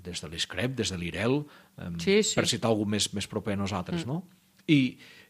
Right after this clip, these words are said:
Speaker 1: ja tenen mitjans per, per fer-ho, si un vol treure una titulació o,
Speaker 2: Sí.
Speaker 1: o vol anar molt a fons sobre una temàtica concreta. Però el nostre és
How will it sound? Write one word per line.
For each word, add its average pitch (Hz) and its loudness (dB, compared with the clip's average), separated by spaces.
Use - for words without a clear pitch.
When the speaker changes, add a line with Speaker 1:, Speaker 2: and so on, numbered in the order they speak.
Speaker 1:
ja 139 2
tenen 123 4
mitjans 95 -4
per, 90 -10
per 95 -6
fer-ho, 85 -4
si - -4
un 107 -2
vol 107 2
treure 110 2
una 110 0
titulació 92 -2
o, - -14
Speaker 2:
Sí. 170 -2
Speaker 1:
o 113 -8
vol 107 2
anar 110 2
molt 107 2
a 95 -2
fons 117 0
sobre 107 0
una 107 -4
temàtica 101 -2
concreta. 95 -8
Però 131 6
el 123 6
nostre 135 4
és 117 0